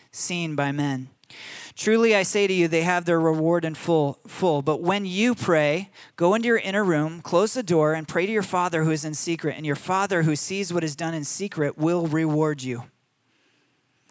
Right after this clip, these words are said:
Two times in that passage, he says, "When you pray,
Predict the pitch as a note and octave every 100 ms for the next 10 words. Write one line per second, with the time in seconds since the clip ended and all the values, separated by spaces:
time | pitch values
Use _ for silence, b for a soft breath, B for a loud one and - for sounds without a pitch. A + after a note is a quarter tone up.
0 | B B B B B - A3+ A3+ A3+ G#3+
1 | F3+ F#3 E3+ E3 E3 E3+ D#3+ D3+ E3+ D3+
2 | C#3+ E3 G3+ G3 - C#3+ D3